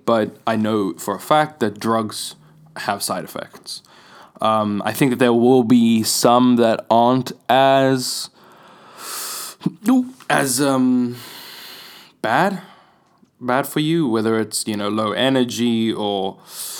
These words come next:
um, pimples or, like, I don't know.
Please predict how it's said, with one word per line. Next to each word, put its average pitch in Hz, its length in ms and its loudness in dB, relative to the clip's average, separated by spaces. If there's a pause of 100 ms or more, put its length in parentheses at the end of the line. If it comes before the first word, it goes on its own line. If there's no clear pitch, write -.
(460)
um, 92 680 -10 (220)
pimples 107 640 -4
or, 92 140 -8
like, 98 280 -12
I 110 80 -4
don't 98 120 -4
know. 90 240 -12